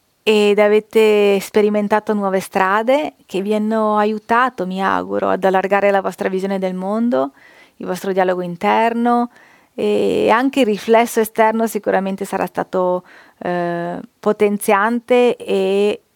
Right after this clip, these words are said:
ehm, avrete ottenuto dei ritorni, dei feedback importanti se avete veramente, eh, scelto di fare un lavoro in profondità su di voi e di rivedere certi aspetti per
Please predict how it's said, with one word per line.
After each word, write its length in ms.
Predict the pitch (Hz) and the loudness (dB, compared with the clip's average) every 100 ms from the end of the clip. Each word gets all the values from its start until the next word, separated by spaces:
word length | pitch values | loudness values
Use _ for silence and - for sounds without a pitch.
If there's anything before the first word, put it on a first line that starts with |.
| _ | _
ehm, 840 | - 170 185 190 190 - - - - _ _ _ _ _ _ | -12 -6 -4 -4 -4 -8 -10 -14 -18 _ _ _ _ _ _
avrete 400 | 214 208 220 214 | -2 2 2 2
ottenuto 720 | 226 - 202 - 220 226 247 233 | 0 2 -4 -2 0 0 0 2
dei 160 | 202 | 2
ritorni, 480 | 196 196 226 233 233 | 0 -2 0 2 2
dei 160 | 196 196 | 0 -4
feedback 840 | - 214 202 214 220 214 - 220 - - - | -4 -10 -8 -4 -2 -4 -6 -6 -6 -20 -4
importanti 1120 | 233 226 214 208 - 190 185 190 185 208 208 | -2 -2 -2 -4 -4 -4 -2 -4 -8 -6 -6
se 180 | - 196 | -4 -2
avete 380 | 196 202 202 202 | -2 -2 -4 -2
veramente, 720 | 196 196 202 214 220 226 226 - - _ - | -2 -2 -4 -6 -4 -4 -4 -12 -20 _ -10
eh, 260 | 202 190 180 | -6 -6 -6
scelto 480 | - 208 226 226 | -2 2 2 2
di 140 | 220 202 | -2 -2
fare 260 | 196 190 | -2 -2
un 80 | 202 | -2
lavoro 520 | 208 196 190 196 196 | -4 -4 -6 -6 -4
in 100 | 202 | -6
profondità 760 | 202 196 - 190 190 - 185 185 | -6 -10 -8 -10 -10 -4 -2 -2
su 140 | - 185 | -6 -12
di 160 | 190 | -10
voi 340 | 190 190 185 180 - _ _ - | -8 -6 -6 -10 -20 _ _ -12
e 500 | 202 185 196 202 - | -8 -4 -2 -2 -4
di 260 | 196 202 208 | -10 -6 -2
rivedere 600 | 226 220 208 220 214 208 | 0 2 4 4 4 0
certi 320 | 208 190 - | -4 -6 -6
aspetti 500 | 208 - 185 185 202 | -8 -4 -4 -4 -6
per 200 | 196 190 | -4 -6